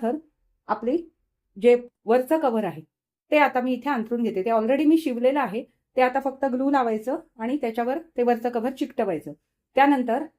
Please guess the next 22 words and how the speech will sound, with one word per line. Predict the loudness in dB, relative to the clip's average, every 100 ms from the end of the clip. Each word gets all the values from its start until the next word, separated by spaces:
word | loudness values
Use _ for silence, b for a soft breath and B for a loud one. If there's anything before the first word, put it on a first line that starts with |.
| _ -2
साधारण | 0 -2 -4 -4
एक | -6 -2
तास | -2 -2 -6
ही | -6
सा-, | -6 -4
अ, | -4 0
गोधडी | 0 0 -2
अशीच | -2 -2 -2 -2
ठेवायची, | -2 -4 -4 -6
म्हणजे | -6 -4 -2
ते | -4 -2
जे | -2
ग्लू | -2 -4 -6 -10 _
लावलेलं | -2 0 0 0
असतं | -2 -6 -10 -10 _ _ _ -2
ते | 0
घट्ट | 0 0
होतं | 0 0 -2
आणि | -4 -6 -8
उलटवायला | -6 0 0 0 -2
सोपी | -2 -4 -4
जाते. | -8 -10